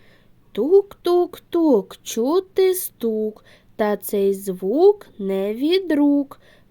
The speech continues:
Птаха дзьобом стовбур б'є, лікарем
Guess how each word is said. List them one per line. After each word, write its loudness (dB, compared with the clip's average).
Птаха -2
дзьобом 2
стовбур 0
б'є, -2
лікарем 2